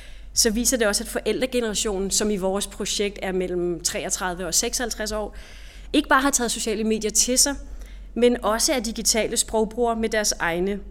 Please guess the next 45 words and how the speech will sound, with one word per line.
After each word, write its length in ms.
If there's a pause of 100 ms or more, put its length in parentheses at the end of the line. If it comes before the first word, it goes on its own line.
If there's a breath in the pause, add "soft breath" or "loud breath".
specifikke 720
og 100
genkendelige 500
sproglige 400
stile. 460 (1600 loud breath)
Når 100
vi 60
så 140
zoomer 280
lidt 320
ud 260 (140)
og 120
kigger 260
på 180
indholdet 420
af, 140
hvad 140
det 100
så 280
er, 200 (500 loud breath)
de 140
unge 180
og 60
deres 200
forældre 260
skriver 300
med 120
hinanden 380
om, 160 (100)
så 160
ser 320
vi, 180 (460 loud breath)
at 160
familiesocialiseringspraksiser, 1500
som 200
normalt 360
har 100
været 160
at 80
finde 340
inden 200
for 100
hjemmets 400
fire 360
vægge, 360